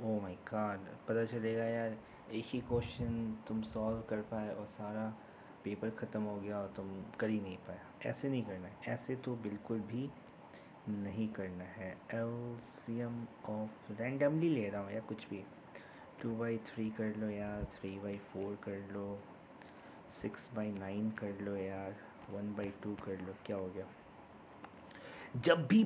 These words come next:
पूछे यार एलसीएम of fraction this or any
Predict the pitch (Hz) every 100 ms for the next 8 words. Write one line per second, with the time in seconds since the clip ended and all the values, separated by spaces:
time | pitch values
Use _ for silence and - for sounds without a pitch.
0 | 220 190 185 196 160 160 151 - 139 160
1 | 156 180 202 175 - 139 160 165 - -
2 | - - 135 135 135 - - 117 104 127
3 | 139 143 135 - - 110 104 - 165 202